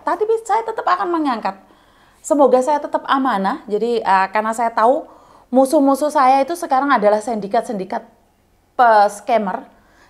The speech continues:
Jadi musuh saya itu bukan, bukan orang-orang yang tidak suka sama saya. Jadi, eh, di mana,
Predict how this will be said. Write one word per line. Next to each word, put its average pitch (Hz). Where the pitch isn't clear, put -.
Jadi 202
musuh 254
saya 277
itu 480
bukan, 214
bukan 226
orang-orang 247
yang 247
tidak 240
suka 226
sama 233
saya. 233
Jadi, 254
eh, 226
di 214
mana, 208